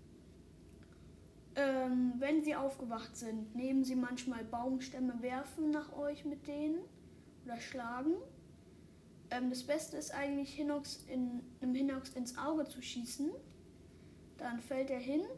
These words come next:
und ihr könnt ihn schlagen. Äh, manchmal hält er sich aber das Auge zu, dann müsst ihr den Bogen kurz runternehmen. Ähm, dann könnt ihr noch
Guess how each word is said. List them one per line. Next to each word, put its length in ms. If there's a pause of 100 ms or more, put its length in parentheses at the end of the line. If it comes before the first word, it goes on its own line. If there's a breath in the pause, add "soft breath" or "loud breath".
(120)
und 160
ihr 120
könnt 260
ihn 100
schlagen. 520 (1500 loud breath)
Äh, 80
manchmal 460
hält 160
er 120
sich 180
aber 200
das 180
Auge 300
zu, 340 (140)
dann 160
müsst 180
ihr 80
den 180
Bogen 280
kurz 280
runternehmen. 600 (1800)
Ähm, 460
dann 220 (1000)
könnt 240
ihr 80
noch 260